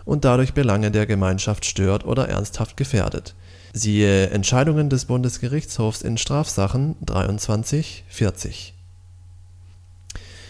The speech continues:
Im Zuge der Strafrechtsreform wurde neunzehnhundertdreiundsiebzig der Begriff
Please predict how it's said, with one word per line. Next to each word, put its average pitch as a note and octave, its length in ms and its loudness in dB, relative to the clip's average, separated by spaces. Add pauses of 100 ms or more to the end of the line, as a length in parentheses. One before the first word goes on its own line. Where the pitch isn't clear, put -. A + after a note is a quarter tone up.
(180)
Im A2+ 240 4
Zuge E3 260 4
der A#2 240 6
Strafrechtsreform B2+ 1120 0
wurde E3 220 6
neunzehnhundertdreiundsiebzig A#2 1200 2
der G#2+ 160 2
Begriff G#2 500 -2